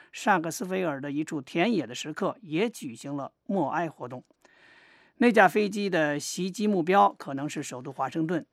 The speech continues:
机上四十四人全部遇难。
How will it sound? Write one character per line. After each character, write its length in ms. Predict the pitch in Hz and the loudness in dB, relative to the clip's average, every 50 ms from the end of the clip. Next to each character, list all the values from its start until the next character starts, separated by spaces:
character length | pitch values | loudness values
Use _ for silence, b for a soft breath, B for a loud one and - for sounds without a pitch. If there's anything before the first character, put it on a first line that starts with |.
| _ _ | _ _
机 180 | - - 160 156 | -8 -4 -2 -2
上 300 | 147 - 147 131 123 131 | -2 -4 -6 -8 -10 -10
四 260 | - - - - 233 170 | -12 -12 -8 -6 -6 -6
十 140 | - - | -4 -6
四 240 | 185 - - 285 202 | -6 -4 -2 -2 -2
人 260 | 135 127 127 139 - - - | -2 -2 -4 -6 -8 -10 -12
全 220 | - - 139 139 | -12 -10 -8 -8
部 100 | 151 143 | -8 -8
遇 140 | 131 143 135 | -8 -8 -10
难。 180 | 131 131 - | -10 -12 -14